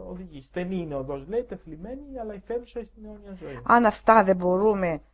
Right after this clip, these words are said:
Speaker 2: να τα κάνουμε, τα λίγα που μας λέει σήμερα, πόσο αν θα έρθουν οι διωχμοί και οι δυσκολίες, δεν ξέρουμε τι μας επιφυλάσσει, τι θα κάνουμε. Και αυτό
Speaker 1: Είχατε
Speaker 2: προσπάθησα τα παιδιά μου, αυτά προ-, αυ-, τα παιδιά μας, προσπαθήσαμε να τα διδάξουμε και να τα μεταφέρουμε τώρα.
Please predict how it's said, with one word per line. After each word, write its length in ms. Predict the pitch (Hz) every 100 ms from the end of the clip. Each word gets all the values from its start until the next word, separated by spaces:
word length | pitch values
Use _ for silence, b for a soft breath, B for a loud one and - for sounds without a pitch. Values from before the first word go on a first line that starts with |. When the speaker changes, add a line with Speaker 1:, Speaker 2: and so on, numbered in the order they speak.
| _ _ _ _
Speaker 2:
να 120 | 165
τα 120 | 175 175
κάνουμε, 500 | 196 185 180 165 185
τα 200 | 190 180
λίγα 520 | 202 233 175 165 190
που 80 | -
μας 240 | 170 156 160
λέει 200 | 165 160
σήμερα, 300 | - - -
πόσο 340 | - 339 - 277
αν 120 | 277
θα 60 | 269
έρθουν 480 | - 277 247 - 202
οι 20 |
διωχμοί 560 | 190 190 185 190 226
και 120 | 240 226
οι 40 |
δυσκολίες, 480 | 202 - 214 233 190
δεν 100 | 180
ξέρουμε 380 | 180 220 226 180
τι 320 | 160 156 151
μας 180 | 143 -
επιφυλάσσει, 580 | - 160 170 160 156 -
τι 120 | 240
θα 120 | 269
κάνουμε. 480 | - 294 202 160 - _ b b b b b b b b b b b b _ _
Και 100 | -
αυτό 160 | 196 -
Speaker 1:
Είχατε 140 | 285
Speaker 2:
προσπάθησα 560 | 277 240 240 240 247 214
τα 120 | 208
παιδιά 500 | 208 185 190 202 180
μου, 320 | 175 170 202 _ B B
αυτά 340 | - 185 - 285
προ-, 180 | 240 -
αυ-, 200 | 185 - - _ -
τα 100 | 220
παιδιά 340 | 208 208 190
μας, 280 | 180 202 - b b b _
προσπαθήσαμε 720 | 220 - 208 262 254 254 233
να 100 | 220
τα 180 | 202 196
διδάξουμε 520 | 196 202 226 - 226
και 100 | 202
να 80 | 196
τα 140 | 196
μεταφέρουμε 680 | 190 196 - 202 170 165 170
τώρα. 360 | - - -